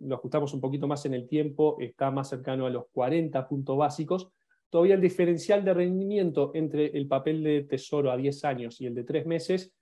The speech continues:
eh, está en territorio positivo.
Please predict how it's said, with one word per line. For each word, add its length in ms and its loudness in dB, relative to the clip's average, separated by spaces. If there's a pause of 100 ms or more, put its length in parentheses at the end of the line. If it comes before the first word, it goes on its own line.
(300)
eh, 220 -2
está 380 0
en 140 -2
territorio 500 -2
positivo. 600 -10